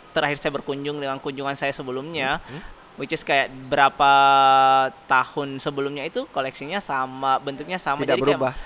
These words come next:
Speaker 1: tidak
Speaker 2: Betul.
Speaker 1: berubah, mengikuti
Speaker 2: Betul.
Speaker 1: langkah-langkah yang sama. Jadi kayak berjalan di, berjalan di lorong yang sama.
Speaker 2: Iya,
Speaker 1: Jadi
Speaker 2: iya,
Speaker 1: kayak nggak
Speaker 2: iya.
Speaker 1: ada yang
Speaker 2: Dan itu, dan itu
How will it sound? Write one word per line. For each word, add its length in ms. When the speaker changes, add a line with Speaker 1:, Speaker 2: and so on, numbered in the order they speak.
Speaker 1:
tidak 160
Speaker 2:
Betul. 100
Speaker 1:
berubah, 220
mengikuti 520
Speaker 2:
Betul. 80
Speaker 1:
langkah-langkah 520
yang 140
sama. 300
Jadi 180
kayak 180
berjalan 580
di, 380
berjalan 440
di 200
lorong 500
yang 140
sama. 500
Speaker 2:
Iya, 200
Speaker 1:
Jadi 100
Speaker 2:
iya, 120
Speaker 1:
kayak 140
nggak 160
Speaker 2:
iya. 80
Speaker 1:
ada 120
yang 180
Speaker 2:
Dan 120
itu, 200
dan 120
itu 100